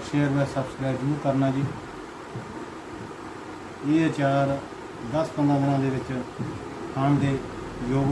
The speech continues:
ਬਣ ਜਾਏਗਾ, ਕਿਉਂਕਿ ਅੱਜ ਤੋਂ ਬਾਅਦ ਇਹ ਦਸ ਪੰਦਰਾਂ ਦਿਨ ਜ਼ਰੂਰ ਲੈਂਦਾ ਹੈ। ਇਹਦੇ ਵਿੱਚ ਨਮਕ, ਹਲਦੀ, ਮਿਰਚ, ਅਜਵਾਇਣ, ਕਾਲੀ ਮਿਰਚ, ਜੀਰਾ,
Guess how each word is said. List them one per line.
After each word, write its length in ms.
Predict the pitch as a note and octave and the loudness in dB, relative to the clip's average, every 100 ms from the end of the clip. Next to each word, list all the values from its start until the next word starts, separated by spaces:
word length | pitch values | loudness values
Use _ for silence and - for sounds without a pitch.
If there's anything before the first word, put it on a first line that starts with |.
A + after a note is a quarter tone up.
| B2 | 4
ਬਣ 180 | B2 B2 | 2 2
ਜਾਏਗਾ, 340 | C3 C3 C#3 C#3 - - - - - - - - | 2 2 2 -2 -6 -10 -12 -12 -12 -12 -10 0
ਕਿਉਂਕਿ 420 | C#3+ C#3 D3+ D3 - - - - - - - - C#3 | 2 2 2 0 0 -8 -12 -12 -12 -12 -10 -4 -4
ਅੱਜ 180 | C3+ C#3+ | -2 0
ਤੋਂ 120 | D3+ | 2
ਬਾਅਦ 300 | C#3 C#3 C3+ | 6 6 4
ਇਹ 240 | C3+ C3 B2 A#2+ - - - - - - - B2 A#2 | 2 0 0 -2 -6 -10 -12 -12 -12 -12 -8 -6 -2
ਦਸ 160 | C#3+ C#3 | -2 0
ਪੰਦਰਾਂ 320 | D3 C#3+ C#3 | 2 4 4
ਦਿਨ 160 | C#3 | 4
ਜ਼ਰੂਰ 260 | B2 C3 D3 | 2 2 2
ਲੈਂਦਾ 300 | C#3 C3 C#3 | 4 4 4
ਹੈ। 60 | C3 - - | 2 -4 -4
ਇਹਦੇ 160 | D3 D#3 | 0 2
ਵਿੱਚ 240 | C3+ B2+ | 0 0
ਨਮਕ, 580 | C#3 C3+ B2+ C3 C3+ - C#3 C3+ - - | -2 0 0 2 0 2 0 0 -4 -4
ਹਲਦੀ, 360 | C#3 D3 D3 C#3 - - - - - - - | 0 2 4 2 0 -8 -12 -12 -12 -8 -2
ਮਿਰਚ, 340 | C3 C3 - | -2 -2 -2
ਅਜਵਾਇਣ, 1120 | C#3+ C3+ C3+ - - - B2 C3 C3 C3+ C#3 C#3+ - | -2 0 -2 -6 -10 -8 -4 0 2 4 4 2 0
ਕਾਲੀ 260 | B2+ C3 | 0 2
ਮਿਰਚ, 300 | C#3 C3 A2 - - - - - - - - - - B2 | 4 4 0 -8 -12 -12 -14 -14 -14 -12 -12 -12 -12 -6
ਜੀਰਾ, 400 | B2+ B2+ C3 B2+ | -2 2 2 2